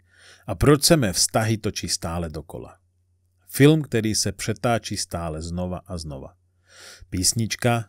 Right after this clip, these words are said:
která mi nedá spát a přehrává se mi i bez sluchátek. Jak její hlas, který jsem slýchával po nocích.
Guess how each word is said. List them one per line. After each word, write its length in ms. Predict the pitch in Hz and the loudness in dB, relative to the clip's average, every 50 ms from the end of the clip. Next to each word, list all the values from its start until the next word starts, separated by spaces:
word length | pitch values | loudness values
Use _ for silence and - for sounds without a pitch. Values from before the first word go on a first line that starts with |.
| _ | _
která 320 | _ - - 90 85 - 95 | _ -8 -6 -6 -4 -2 -4
mi 140 | 92 90 85 | -2 -2 -4
nedá 300 | 92 90 85 87 80 80 | -4 -4 -4 -4 -4 -4
spát 520 | - - - - 98 95 95 95 - - - - _ - | -4 -4 -2 -2 -2 -2 -2 -6 -8 -12 -20 -20 _ -18
a 80 | - | -12
přehrává 600 | - - - 107 92 101 113 107 104 101 95 90 | -8 -6 -4 -2 0 0 2 2 2 0 0 0
se 180 | 87 - - 92 | -2 -2 -2 -2
mi 120 | 87 85 | -6 -8
i 260 | 80 73 - - 92 | -10 -10 -12 -12 -10
bez 220 | 85 80 92 90 - | -8 -6 -2 -2 -2
sluchátek. 760 | - - 82 78 - - 80 73 73 - - - 69 - - _ _ _ _ _ _ _ _ _ _ _ - - - _ _ | -2 -2 -4 -8 -8 -10 -10 -12 -12 -12 -16 -18 -20 -20 -20 _ _ _ _ _ _ _ _ _ _ _ -20 -20 -20 _ _
Jak 200 | - 107 104 98 | -2 0 0 0
její 260 | 98 98 90 87 87 87 | 0 -2 -2 -2 -4 -4
hlas, 480 | 80 95 98 110 113 - - - - - _ _ | -4 -2 -2 -2 0 0 0 -2 -2 -6 _ _
který 300 | _ - 98 92 92 92 | _ -8 -6 -6 -4 -4
jsem 200 | 90 - - 87 | -6 -6 -6 -6
slýchával 760 | 82 - - 92 92 95 92 - - 104 101 95 92 92 92 | -6 -6 -4 -4 -6 -6 -6 -6 -6 -4 -4 -4 -2 -4 -4
po 160 | 87 - 80 | -6 -6 -10
nocích. 640 | 71 71 71 - - - 60 64 - - - - _ | -10 -10 -10 -12 -12 -14 -14 -16 -18 -20 -20 -20 _